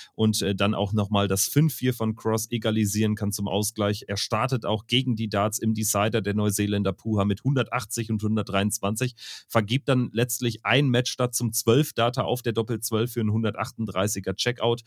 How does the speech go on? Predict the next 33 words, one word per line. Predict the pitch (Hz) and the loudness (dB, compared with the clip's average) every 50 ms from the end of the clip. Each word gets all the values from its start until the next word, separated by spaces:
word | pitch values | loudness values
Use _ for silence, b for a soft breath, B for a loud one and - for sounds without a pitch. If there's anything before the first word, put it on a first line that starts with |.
| B B B B B | B B B B B
Cross | - - 123 117 117 - - - | -6 0 0 2 2 0 -2 -2
checkt | - - 123 120 - - | -2 -4 -4 -4 -2 0
dann | 117 135 143 | 2 2 2
die | 127 131 - | 0 0 0
achtzig | 120 117 - - - 120 - | -2 -4 -4 -4 -6 -6 -4
Punkte | - 123 117 117 - 117 107 | -2 -2 -2 0 -2 -2 -2
wiederum | 113 104 110 104 98 107 110 101 | 0 0 0 2 2 0 0 0
recht | - 101 98 - - | 0 -2 -4 -4 -4
souverän | 101 98 117 135 131 127 113 110 113 117 104 | -2 2 2 2 2 2 2 2 0 0 0
weg | 110 113 113 110 | -2 -2 -2 -2
mit | 113 104 | -4 -4
dem | 107 98 | -4 -4
ersten | 82 92 107 - - 110 | -2 -2 -2 -4 -6 -8
Pfeil | 104 - 107 104 104 101 | -6 -2 0 0 0 0
auf | 101 98 | -2 -2
Doppel | - 98 98 - 107 98 90 | -2 -4 -2 -2 -2 -4 -2
zehn. | - - 101 98 101 104 B B B B B | -2 -2 0 0 0 -2 B B B B B
Also | B 95 98 107 | B 0 2 2
dieses | 95 92 117 143 143 131 117 - | 2 2 2 2 4 4 4 4
Match | 110 110 113 110 - | 4 2 2 0 -2
hat | - 98 - - | -6 -6 -2 -2
dann | 98 87 80 | -2 -2 -2
abgeliefert. | - - _ - 92 87 90 98 101 110 101 98 | -4 -8 _ -4 -2 0 0 0 0 -2 -2 0
Das | 92 - | 0 0
hatte | - 104 110 117 | 0 0 0 0
auch | 87 95 98 | 0 0 0
so | - 107 | 0 0
eine | 101 95 | 0 0
gewisse | 90 95 92 107 110 113 113 104 - | 0 -2 -2 -2 0 0 0 -2 -2
Spannung | - - - - 104 110 113 113 - | -2 -4 0 0 2 2 2 0 0
und | - 101 95 - | -2 -2 -2 0
Dramatik | 101 95 95 98 110 117 - 123 117 - | 0 2 4 4 2 2 0 -2 -4 -2
und | - 101 98 - - | -4 -4 -4 -6 -8